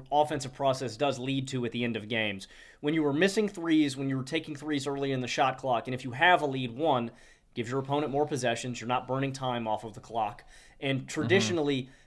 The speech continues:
Speaker 1: if you're taking and missing threes, that just leads to easier transition opportunities for the other
Speaker 2: Yeah.
Speaker 1: team. So Boston can just
Speaker 2: Spiral. They can spiral. They get
Speaker 1: Exactly.
Speaker 2: into these
Speaker 1: That is the
Speaker 2: rhythms.
Speaker 1: exact, that's the exact word.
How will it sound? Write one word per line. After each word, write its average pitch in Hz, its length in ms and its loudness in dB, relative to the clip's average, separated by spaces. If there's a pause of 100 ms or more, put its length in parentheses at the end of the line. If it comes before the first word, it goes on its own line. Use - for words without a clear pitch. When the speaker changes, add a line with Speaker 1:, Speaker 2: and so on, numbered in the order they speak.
(240)
Speaker 1:
if 131 120 -2
you're 123 120 -4
taking 175 400 2
and 135 120 0
missing 170 300 2
threes, 135 460 -2
that 131 80 -2
just 131 240 -6
leads 143 260 -6
to 131 220 -6
easier 170 480 0
transition 135 600 -2
opportunities 113 800 -4 (320)
for 131 320 -2
the 123 140 0
other 113 140 0
Speaker 2:
Yeah. 107 100 6
Speaker 1:
team. 92 300 -6
So 156 320 4 (1000)
Boston 226 500 8
can 190 260 0
just 160 320 -2 (1000)
Speaker 2:
Spiral. 131 600 10
They 202 100 8
can 214 120 6
spiral. 262 360 10
They 92 60 4
get - 40 -4
Speaker 1:
Exactly. 190 300 10
Speaker 2:
into 185 120 6
these 196 140 6
Speaker 1:
That 202 140 8
is 160 60 6
the 175 60 10
Speaker 2:
rhythms. 190 240 10
Speaker 1:
exact, 202 300 6
that's 190 180 0
the 202 100 -4
exact 160 380 0
word. 117 400 -10